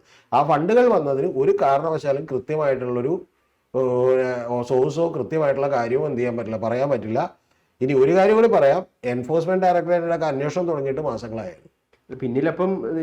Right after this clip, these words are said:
Speaker 2: എന്താണ് രാജ്യാന്തര വിഷയം ഉണ്ടെങ്കിൽ റോ
Speaker 1: രാ-,
Speaker 2: ഉണ്ടാവും.
Speaker 1: രാജ്യാന്തര വിഷയം ഉള്ളത് കൊണ്ടാണല്ലോ ഗൗതം ഇത് എന്ത് ചെയ്തത്. അല്ലെങ്കിൽ ഒരാള് സ്വയം വെടിവെച്ച് എന്ത് ചെയ്യേണ്ട കാര്യമില്ല.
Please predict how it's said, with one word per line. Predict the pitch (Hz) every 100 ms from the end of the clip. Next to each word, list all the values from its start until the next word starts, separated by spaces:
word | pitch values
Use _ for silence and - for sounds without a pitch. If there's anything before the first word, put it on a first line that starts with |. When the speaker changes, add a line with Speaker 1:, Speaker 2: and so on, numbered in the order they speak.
| 156
Speaker 2:
എന്താണ് | 147 143 143 127
രാജ്യാന്തര | 123 143 151 170
വിഷയം | 180 175 170 156 190
ഉണ്ടെങ്കിൽ | 180 180 180 190
റോ | 175
Speaker 1:
രാ-, | 185 196
Speaker 2:
ഉണ്ടാവും. | 196 127 98
Speaker 1:
രാജ്യാന്തര | 98 98 117 156 175 202
വിഷയം | 208 202 214
ഉള്ളത് | 214 202 208
കൊണ്ടാണല്ലോ | 220 220 220 220 214
ഗൗതം | 202 196 180 170
ഇത് | 165
എന്ത് | 170 160
ചെയ്തത്. | 147 98 - _ _ _ _ -
അല്ലെങ്കിൽ | 98 117 143
ഒരാള് | 180 180 185 190 190 185
സ്വയം | 175 180
വെടിവെച്ച് | 185 180 180 190
എന്ത് | 180
ചെയ്യേണ്ട | 180 185
കാര്യമില്ല. | 180 165 131